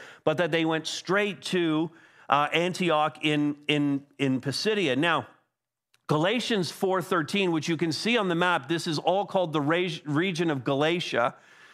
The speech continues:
So Paul and Barnabas did their ministry all in this area of Galatia, and then later he wrote a letter back to them called the letter to the Galatians. And in chapter four, verse thirteen, he actually says,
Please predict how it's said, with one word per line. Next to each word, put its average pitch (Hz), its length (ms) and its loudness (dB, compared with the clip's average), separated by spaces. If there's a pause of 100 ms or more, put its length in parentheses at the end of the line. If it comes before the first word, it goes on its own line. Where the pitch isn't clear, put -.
(260)
So 175 220 0
Paul 202 280 0
and 240 80 0
Barnabas 185 340 0
did 180 240 -2
their 196 120 2
ministry 175 560 0
all 185 300 2
in 185 80 2
this 170 300 -2
area 185 340 2
of 147 180 0
Galatia, 151 720 2
and 165 160 2
then 160 240 2
later 202 320 0
he 170 160 0
wrote 175 220 2
a 170 60 2
letter 160 280 2
back 170 440 0
to 175 100 -2
them 147 180 2
called 180 300 0
the 156 80 0
letter 143 340 0 (120)
to 151 100 -2
the 131 100 0
Galatians. 131 600 0 (360)
And 156 120 4
in 156 160 0
chapter 214 420 2
four, 202 300 0
verse 175 280 0
thirteen, 180 440 0
he 170 160 2
actually 175 460 0
says, 180 500 0